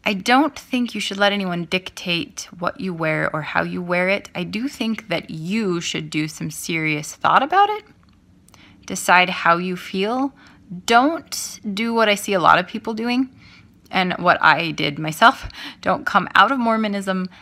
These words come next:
and automatically think, "Okay, now I can wear the miniskirts and I can wear the fishnets," and, and n-, not can, have to.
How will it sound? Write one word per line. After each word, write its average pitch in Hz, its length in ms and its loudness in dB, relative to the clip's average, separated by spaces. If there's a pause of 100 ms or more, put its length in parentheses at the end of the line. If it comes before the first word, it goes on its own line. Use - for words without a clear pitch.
(120)
and - 160 -10
automatically 214 600 4
think, 180 580 -6 (320)
"Okay, - 320 -6 (200)
now 165 720 2 (200)
I 151 140 -8
can 156 180 -4
wear - 140 -2
the - 80 -10
miniskirts 262 840 -2 (200)
and - 100 -8
I 151 80 -4
can 156 180 -4
wear 151 260 0
the 139 160 -4
fishnets," - 800 -2 (280)
and, 175 220 -4
and - 300 -4
n-, - 100 -6
not 277 340 4
can, 175 340 2 (280)
have - 400 -2
to. - 220 -14